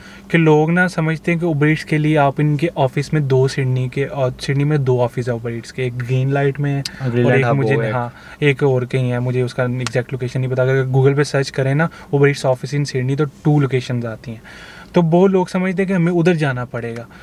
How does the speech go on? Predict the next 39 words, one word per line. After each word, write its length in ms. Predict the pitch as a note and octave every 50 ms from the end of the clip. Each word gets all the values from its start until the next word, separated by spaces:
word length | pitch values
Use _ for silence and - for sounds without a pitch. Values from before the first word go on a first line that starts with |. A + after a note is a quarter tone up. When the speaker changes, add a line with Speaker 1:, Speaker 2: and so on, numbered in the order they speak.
| - - -
Speaker 1:
तो 80 | F#3 F#3+
वो 80 | G3
बहुत 240 | F3 E3 E3+ F3+ F3+
time 320 | D#3 - E3+ E3+ E3+ F3
waste 260 | E3+ F3 F3 D#3+ - -
करते 360 | F3 D#3+ C#3 - _ - D#3+
हैं, 160 | D#3+ D#3 D#3
फिर 180 | C#3 E3 D#3+ C#3+ -
पैसे 280 | D#3+ D3+ C#3+ G#2 B2+
Speaker 2:
हम्म, 100 | D#3 D#3
हम्म, 100 | D#3 D#3
Speaker 1:
लगाते 240 | C#3+ C3+ - G2+ D3+
हैं 160 | D3 D3 C#3+
उधर 260 | C#3+ C#3 C#3+ C3+ D3 D3
travel 400 | C3+ B2+ - D3 C3+ C3+ C#3+ C#3+
करने 300 | - D3 C#3+ C#3 C#3 C3+
के 120 | B2+ C#3
लिए। 220 | C3+ C3+ C3+ C#3 - - - - - - -
तो 80 | - G3
simple 480 | - - - F3 E3+ D3+ - G3 G#3
चीज़ 300 | F#3+ - F3+ E3+ E3 D3+
ये 180 | D3 D3 D3 D3+
है 120 | D#3+ F3
कि 160 | F3 - F#3+ F3 - - -
आप 320 | D#3 D3+ D3 D#3 D#3+ D#3+ - - - E3+ E3+ F3 - -
Uber 380 | D3+ C#3+ C#3 D#3 D#3+ D#3+ D#3 D3
Eats 280 | - - - - -
driver 360 | C#3 C#3+ C#3 C3+ C3+ C#3+ D#3 - - D3
app 220 | C3+ C#3 C#3+ D3+
लिखें 340 | D#3+ D#3 - - E3 D3+ C#3
Play 180 | C#3+ C#3+ D3+
Store 280 | C#3+ - - C#3+ C#3 C#3
में, 160 | D3+ D#3+ E3+
उसे 160 | E3 - F3
download 520 | D#3+ C#3 C3+ C3 C3 C3 C3+ D3 D#3 D#3+ D3
करें 260 | - D#3+ D3+ E3 F#3
और 160 | F3+ E3+ D#3
घर 260 | D3 C3 C3+ C3 C#3+
बैठे 380 | D3 C3 C#3 C3+ C3 - D#3 D#3+